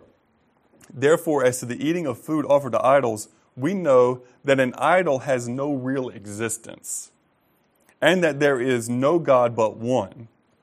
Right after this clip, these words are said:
For although there may be many so-called gods in heaven or on earth, as indeed there are many gods," quotations, <laughs> think about that, "and many lords,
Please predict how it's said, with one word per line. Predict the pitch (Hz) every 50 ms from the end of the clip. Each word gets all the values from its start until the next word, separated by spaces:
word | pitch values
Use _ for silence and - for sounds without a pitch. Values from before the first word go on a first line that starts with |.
| _ _ _ _ _ _ _ _ _ _
For | - - 139
although | 147 180 208 202 180
there | 160 165 156
may | 156 151 143 139
be | 135 143 139
many | 135 139 147 147 139 131 123 113 - -
so-called | - - - 135 120 120 - - 190 208 208 185 151
gods | 135 123 120 120 117 -
in | 131 120 107
heaven | - - 151 156 170 170 151
or | - 135 139 135
on | 131 120 117 120
earth, | 120 117 110 107 104 - - _ _ _ _ _
as | - 135 135 131
indeed | 131 131 131 147 165 175 165 151
there | 143 131 127
are | 123
many | 127 127 123 113 107
gods," | 104 104 123 135 131 120 110 104 104 110 120 - - - - - _ _ _
quotations, | _ - 123 110 - 120 113 113 113 - - 120 113 120 123 - - - -
<laughs> | -
think | 110 113 107 107
about | 101 101 98 -
that, | 110 104 107 - - _ _ _ _ -
"and | - 127 127 131
many | 135 127 113 107
lords, | 110 113 131 143 139 123 110 101 101 101 117 - - - -